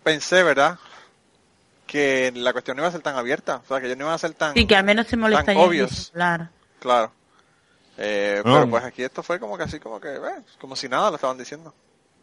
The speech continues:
Speaker 3: Sí, no, o sea, que, que están diciendo que esa ley es, eh, un, un ataque directo a la, a la Iglesia Católica.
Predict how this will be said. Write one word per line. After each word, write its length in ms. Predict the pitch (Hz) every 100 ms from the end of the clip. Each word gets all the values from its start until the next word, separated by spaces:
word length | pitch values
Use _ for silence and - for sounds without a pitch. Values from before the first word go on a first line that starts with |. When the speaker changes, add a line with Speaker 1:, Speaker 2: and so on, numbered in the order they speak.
| _ _ _ _
Speaker 3:
Sí, 160 | - 214
no, 180 | 208
o 100 | 156
sea, 120 | 131 185
que, 220 | 170 139
que 100 | 131
están 180 | 131 185
diciendo 360 | 185 185 247 120
que 80 | 143
esa 140 | 151
ley 160 | 147 165
es, 80 | 139
eh, 720 | 123 107 95 87 82 65 -
un, 240 | 120 117 110
un 140 | 127
ataque 240 | 123 131 127
directo 360 | 104 117 -
a 20 | 104
la, 300 | 95 85 76
a 140 | 82
la 80 | 87
Iglesia 320 | 92 107 110
Católica. 580 | - 87 107 156 117